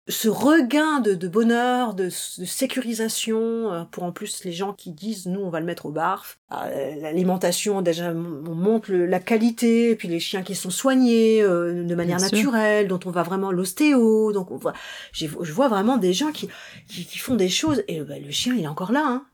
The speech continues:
Speaker 1: Le chien a quatorze ans, il est toujours là, quoi,
Speaker 2: Mm.
Speaker 1: hein. Il est adopté à neuf ans. Et puis, bon pied, bon oeil. Alors, bien sûr, hein, il court pas des kilomètres, mais il se promène tous les jours, il fait sa petite marche, et tout va bien,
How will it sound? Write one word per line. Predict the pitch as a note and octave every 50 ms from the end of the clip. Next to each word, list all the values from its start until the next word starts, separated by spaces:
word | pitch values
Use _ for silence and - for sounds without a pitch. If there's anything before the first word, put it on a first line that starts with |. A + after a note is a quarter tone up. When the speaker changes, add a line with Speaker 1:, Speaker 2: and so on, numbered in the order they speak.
| _ _
Speaker 1:
Le | -
chien | - - - - -
a |
quatorze | - - - F#3 - A#3 G#3+ A3+ G#3 A#3+
ans, | B3+ C#4+ D4 C#4+
il | A3+ F3+ E3 D#3+ D#3 D#3+
est | E3
toujours | - - C4 C4+ D4+ D4
là, | C4+ A#3 F#3+
quoi, | F3+ - F#3
Speaker 2:
Mm. | E3
Speaker 1:
hein. | F3 F#3+ G#3+ A3 G3+ G3 - -
Il | -
est | -
adopté | D#3+ D#3+ D#3+ E3+ E3+ - G3
à | E3+
neuf | F3+ A3+ B3+ A#3 A#3
ans. | A#3+ C#4+ F#4 G#4+ - _ _ _ -
Et | - E3
puis, | - - F#3+ F3
bon | F#3 A3+ A#3+
pied, | A#3 - C4 B3
bon | F#3+ G#3 G3+ G#3
oeil. | C4 F#4 A4 F#4 A#3
Alors, | E3+ D#3+ D3+
bien | E3 E3
sûr, | D#3+ - - F#4+ F#4 C#4
hein, | C4 C4+ C#4+ B3+ G3+
il | F3 D#3+ D#3+ D#3+ D#3
court | - - -
pas | - A3 F#3
des | E3 E3+
kilomètres, | E3+ - G3 G#3+ C4+ G#4 B4 - -
mais | D#3+ D3
il |
se | D3 -
promène | - - E3+ F3 G3+ D#4+ A4+ F4+ A#3+
tous | - - -
les | E3+ D3+
jours, | C#3 D#3+ G#3+ E4+ G4+
il | -
fait | G3+
sa | F3 - -
petite | - D3+ D3 -
marche, | - G3 B3 G4+ - - -
et | - F#3 G3+ G#3+
tout | G#3 - F#3
va | D#3+ D#3+
bien, | D3 D#3 E3+ G#3+ E4